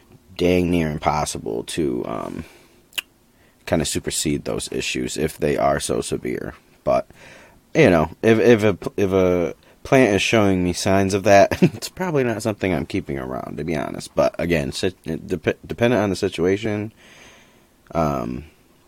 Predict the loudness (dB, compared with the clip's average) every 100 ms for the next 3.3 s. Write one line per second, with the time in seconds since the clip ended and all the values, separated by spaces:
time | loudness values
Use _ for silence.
0 | _ -10 -4 0 2 2 0 -8 -12 _
1 | _ -8 -4 -2 -2 -8 -20 _ _ _
2 | _ _ _ _ _ -4 -2 0 0 0
3 | 0 -2